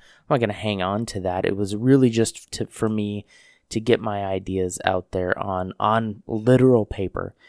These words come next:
And the process of taking your hand and just creating words <laughs> with your hand sounds weird, right? But it, it worked. It worked for me. It really, really did.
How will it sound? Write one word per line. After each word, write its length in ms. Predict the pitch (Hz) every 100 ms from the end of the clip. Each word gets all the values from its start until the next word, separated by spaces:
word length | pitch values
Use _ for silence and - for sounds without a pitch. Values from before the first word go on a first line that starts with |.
| _ _ _ -
And 220 | 110 104
the 80 | 104
process 640 | - - 110 117 123 110 -
of 240 | 98 98 _ -
taking 420 | - 110 117 107
your 140 | 101
hand 720 | - - 104 104 104 98 95
and 180 | 95 95
just 280 | 92 90 - _ _ _ _ _ _
creating 600 | - 117 113 120 113 107
words 640 | 101 104 101 92 92 - 113 -
<laughs> 100 | -
with 320 | 117 113 -
your 120 | 107
hand 420 | 113 123 113 98 - - - -
sounds 500 | - 143 165 170 120
weird, 520 | 110 180 185 101 98
right? 260 | 104 117 - 113
But 220 | 113 -
it, 280 | 117 - _ _ _ _ _ _ _ _ _ -
it 160 | 120 110
worked. 460 | 110 - - - _ -
It 140 | 127
worked 220 | 135 131 -
for 160 | 101
me. 200 | 92 95
It 120 | -
really, 420 | 107 120 127 127 120
really 300 | 117 113 107
did. 380 | 113 110 107